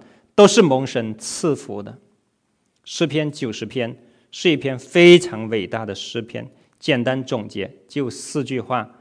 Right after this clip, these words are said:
：“历尽沧桑叹漂泊，求主世代做居所。人生短短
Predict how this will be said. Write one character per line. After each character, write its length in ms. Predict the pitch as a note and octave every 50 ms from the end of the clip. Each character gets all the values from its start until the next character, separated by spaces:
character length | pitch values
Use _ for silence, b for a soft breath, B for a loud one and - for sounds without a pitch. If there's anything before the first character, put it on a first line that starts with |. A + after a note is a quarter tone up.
| b b b b b b
：“历 200 | - G#3+ B3+ A#3+
尽 320 | G3 D3+ G#3 G#3 G3 F3 D#3+ D3
沧 260 | - - F3+ F3+ F3+
桑 300 | - F#3 E3+ E3+ F3+ F#3+ - _ _
叹 320 | - - - F#3+ E3+ D#3
漂 280 | C#3+ - - E3 D3 C#3+
泊， 360 | C3+ C3 A#2 G#2+ A2+ A2 A2 b b b b b
求 340 | - - - - E3+ F#3 F3+
主 240 | F3+ F3+ D#3 C#3+ C#3
世 220 | - - - F3
代 280 | D#3 E3 D3+ C#3 B2+ B2
做 380 | A#2 - - F3 E3+ C#3+ C3 B2+
居 300 | B2 - - E3 D#3+ D#3
所。 420 | D3+ - C#3+ A2+ - - - b b b b b b b b b b b
人 280 | - D#3+ E3+ F#3+ G3+ G3+
生 300 | G3 G#3+ G#3 G3 F#3 E3
短 260 | - - D3 C#3 D3+ D#3
短 200 | D#3 D3 A#2+ A#2+